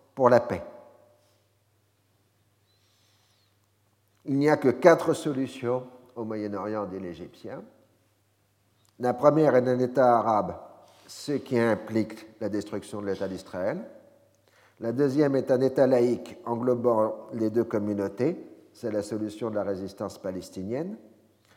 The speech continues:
La troisième est un État juif dans ses frontières définitives, celle d'avant la guerre des six jours.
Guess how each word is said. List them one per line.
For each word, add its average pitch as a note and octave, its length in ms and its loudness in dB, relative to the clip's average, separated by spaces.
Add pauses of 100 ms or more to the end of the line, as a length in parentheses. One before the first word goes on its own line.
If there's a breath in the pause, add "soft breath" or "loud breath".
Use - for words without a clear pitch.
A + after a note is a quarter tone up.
(460 soft breath)
La C3+ 160 4
troisième C#3+ 500 4
est C3 160 0
un C3 80 0
État C3+ 300 4
juif B2+ 320 0
dans A#2 160 0
ses A#2+ 160 -2
frontières B2+ 420 -2
définitives, A#2+ 760 -2
celle D#3 400 2
d'avant A2+ 280 2
la G#2+ 120 -2
guerre G#2+ 220 -2
des G2 100 -6
six F#2 200 -12
jours. C3+ 320 -8